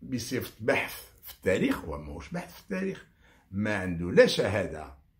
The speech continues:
تاع باحث ولا عنده شهادة في التاريخ، ولا قدمه روحه، لا اعتبر روحه هو باحث في التاريخ،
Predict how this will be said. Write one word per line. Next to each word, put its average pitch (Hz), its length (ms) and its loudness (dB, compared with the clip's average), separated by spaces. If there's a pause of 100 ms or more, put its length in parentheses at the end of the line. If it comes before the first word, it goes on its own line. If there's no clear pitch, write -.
(220)
تاع - 120 -8
باحث 208 540 -4
ولا 202 340 4
عنده 101 540 -4 (260)
شهادة 107 480 4
في - 120 -12
التاريخ، 226 680 4
ولا 254 540 6 (500)
قدمه 208 480 6
روحه، 220 300 4
لا 208 120 4
اعتبر 202 480 6
روحه 214 460 4
هو 220 260 6
باحث 185 520 0
في - 80 -20
التاريخ، - 600 -14